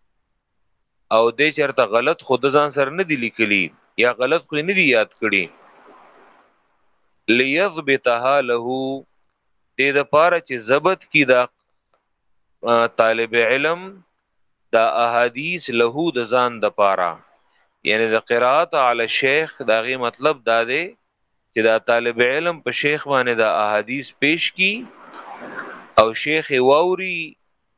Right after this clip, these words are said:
چې په کوم ځای کې د اصلاح ضرورت وي، هلته اصلاح وکړي، او چې کوم ځای کې د اصلاح ضرورت نه وي، بس هلته مخې ته تیر شي.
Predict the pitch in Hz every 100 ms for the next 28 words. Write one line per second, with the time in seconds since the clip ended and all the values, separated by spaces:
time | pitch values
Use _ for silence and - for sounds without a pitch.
0 | _ _ _ 101 110 104 117 156 160 160
1 | 151 127 117 117 113 123 131 135 120 117
2 | 123 165 - 175 175 175 - - - -
3 | - 123 135 131 123 113 135 165 185 175
4 | 170 131 117 131 131 127 127 - 120 113
5 | - 131 123 117 113 123 123 160 156 123
6 | 120 110 110 131 131 117 117 151 170 160
7 | 185